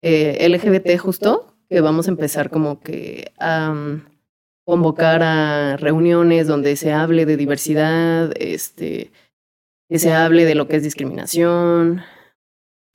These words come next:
cómo tratar a una persona que se considera trans. Te digo, no es como que la trates diferente, nada más cómo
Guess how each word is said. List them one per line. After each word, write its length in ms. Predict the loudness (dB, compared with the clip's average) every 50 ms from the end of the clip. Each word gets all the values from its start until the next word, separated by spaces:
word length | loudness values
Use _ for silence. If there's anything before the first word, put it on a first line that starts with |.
| _
cómo 240 | 0 2 2 2 2
tratar 220 | 2 0 0 2 2
a 20 |
una 140 | 0 0 0
persona 640 | -2 -4 -4 -4 -4 -2 -2 -2 -2 -4 -4 -6 -10 -12
que 100 | -14 -12
se 80 | -8 -6
considera 320 | -6 -4 -4 -4 -4 -4
trans. 680 | -2 -2 0 0 0 0 -2 -2 -2 -4 -6 -8 -12 _ _ _ _ _ _ _ _ _ _ _ -6
Te 80 | -2 0
digo, 160 | 2 2 2
no 60 | 0
es 60 | 0 0
como 120 | -2 -2 -2
que 80 | -2
la 80 | -4 -4
trates 260 | -4 -6 -4 -2 -2 -2
diferente, 340 | -2 -2 -2 -4 -4 -6 -4
nada 200 | -2 -2 0 2
más 200 | 2 0 0 -2
cómo 500 | -2 -2 0 0 2 0 -2 -4 -6 _